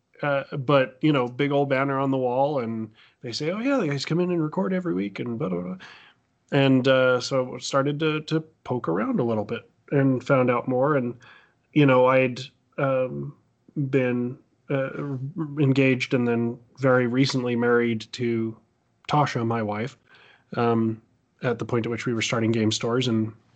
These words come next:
she mentioned, "Oh, yeah, I know dungeon crawlers." Uh, Dan Swenson, good friend, and blah, blah. So started to become a little more acquainted, uh, started running into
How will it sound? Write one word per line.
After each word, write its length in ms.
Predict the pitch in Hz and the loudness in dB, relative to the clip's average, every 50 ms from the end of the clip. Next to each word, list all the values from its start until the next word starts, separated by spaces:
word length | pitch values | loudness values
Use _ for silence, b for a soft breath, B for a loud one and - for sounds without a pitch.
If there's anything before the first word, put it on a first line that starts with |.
| _ _ _ _ _ _ _ _ _ _ _ _ _ _ _ _ _ _ _ | _ _ _ _ _ _ _ _ _ _ _ _ _ _ _ _ _ _ _
she 200 | - - 143 131 | 0 2 4 4
mentioned, 420 | 120 117 110 110 - 127 120 123 | 4 4 2 2 0 -2 0 2
"Oh, 100 | 143 170 | 2 2
yeah, 180 | 175 202 240 254 | 4 2 2 2
I 160 | 208 165 214 | 2 4 4
know 160 | 254 220 175 | 4 4 4
dungeon 300 | 135 123 120 110 104 104 | 2 0 -2 -2 -4 -6
crawlers." 460 | 101 - 107 107 123 156 208 214 - b b b b b b b b b b b _ _ | -6 -4 -4 -4 -4 -4 -4 -6 -10 b b b b b b b b b b b _ _
Uh, 220 | - 117 120 117 113 - - 147 143 143 - | -4 -2 0 0 -2 -2 -2 -2 -4 -2 -4
Dan 180 | - 123 113 113 | -4 -4 -4 -4
Swenson, 380 | - - 123 117 - - 202 | -4 -4 -4 -4 -4 -4 -2
good 180 | 175 131 117 - | -2 -2 -4 -4
friend, 200 | - 123 131 165 | -4 -2 0 2
and 140 | 151 120 110 | 2 2 0
blah, 100 | 113 110 | 0 -2
blah. 180 | 107 117 180 185 B B B B B B | -2 -2 -4 -6 B B B B B B
So 420 | B - - 151 139 131 120 - - _ _ _ _ _ _ _ _ - 165 - _ 151 | B 4 6 6 6 6 4 0 -8 _ _ _ _ _ _ _ _ -16 -16 -14 _ -8
started 340 | - - - 180 180 170 151 | -6 0 2 4 4 4 4
to 60 | 147 | 2
become 280 | 139 131 - 143 143 139 | 0 0 0 0 2 2
a 60 | 139 | 2
little 220 | 139 147 147 143 | 2 2 2 2
more 180 | 143 139 131 127 | 2 2 0 0
acquainted, 500 | 127 - 135 127 127 123 143 143 143 135 | -2 -4 -4 -4 -4 -2 -2 -2 -2 -2
uh, 180 | 127 127 127 | -2 -2 -2
started 340 | 123 - - 143 135 135 131 | -4 -2 0 0 0 2 0
running 260 | 135 127 127 139 131 | 0 0 0 0 0
into 280 | 127 131 131 120 117 | 0 -2 -4 -4 -6